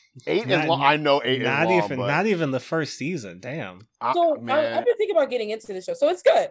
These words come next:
Speaker 3: The House of Dragon show. It's really good, though.
Speaker 1: It's okay. It, I'm not, I'm not, like, fr-, hey, no, no, no. I don't work for
Speaker 2: <laughs>
Speaker 1: H B O. My, my thoughts and opinions, we do, we don't have any sponsors. Our
Speaker 2: Yeah.
Speaker 1: thoughts and opinions are our own.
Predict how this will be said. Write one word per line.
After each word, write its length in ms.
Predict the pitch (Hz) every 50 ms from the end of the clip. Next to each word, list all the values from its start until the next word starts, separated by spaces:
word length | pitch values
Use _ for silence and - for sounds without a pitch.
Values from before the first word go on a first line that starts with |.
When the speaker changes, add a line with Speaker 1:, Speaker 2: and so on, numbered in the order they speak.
| - _
Speaker 3:
The 100 | - 226
House 220 | 240 247 254 254 254
of 80 | 240 226
Dragon 280 | 240 233 226 220 220
show. 180 | 208 202 185 185
It's 120 | 208 202
really 180 | 208 202 190 185
good, 140 | 175 180 170
though. 180 | - - - - _ _ _ - -
Speaker 1:
It's 120 | 339 - -
okay. 380 | 427 427 - - 131 127 165 - _ _ _ _ _
It, 160 | - - 127 - _
I'm 140 | 135 143 160
not, 240 | 175 190 208 214 - -
I'm 160 | 139 147 170
not, 200 | 185 196 190 - -
like, 240 | 151 143 135 - - - _ _ _ - -
fr-, 60 | 139 135 - _ _ _ _ _ _ _
hey, 320 | _ 170 160 143 98 - - _
no, 140 | 123 143 160
no, 100 | 160 165
no. 160 | 165 151 113 139 - -
I 120 | 135 208
don't 140 | 202 185 190
work 200 | 190 262 269 262
for 40 | 254
Speaker 2:
<laughs> 60 | 233 240
Speaker 1:
H 100 | 196 170
B 100 | 170 165
O. 180 | 160 165 160 - - - - - _ - -
My, 300 | 127 131 135 131 131 131
my 220 | 120 135 131 120
thoughts 260 | - 156 143 143 -
and 60 | 143 143
opinions, 400 | 127 - 156 147 147 147 143 139
we 140 | 127 127 123
do, 180 | 120 131 139 143 - _ -
we 140 | 113 120 127
don't 100 | 123 113
have 100 | 127 120
any 100 | 113 101
sponsors. 600 | - - 139 131 135 135 143 147 143 147 - _ _ _
Our 100 | 104 107 104
Speaker 2:
Yeah. 100 | 123 120
Speaker 1:
thoughts 140 | 117 -
and 60 | - 123
opinions 260 | 113 139 139 123 113 110
are 80 | 101 98
our 240 | 95 95 92 90 110
own. 320 | 135 135 139 139 147 151